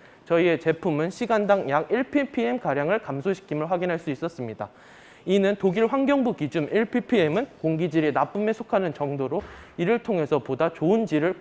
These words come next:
좋은 공기질을 사용자에게 제공해 줄 수 있을 것으로 생각됩니다.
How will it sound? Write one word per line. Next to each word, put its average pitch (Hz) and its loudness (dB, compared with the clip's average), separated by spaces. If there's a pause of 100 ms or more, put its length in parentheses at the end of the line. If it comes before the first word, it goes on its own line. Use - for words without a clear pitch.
(120)
좋은 202 2
공기질을 147 -2
사용자에게 180 -2 (280)
제공해 139 0
줄 139 0
수 151 -2
있을 143 -4
것으로 147 -2
생각됩니다. 123 -6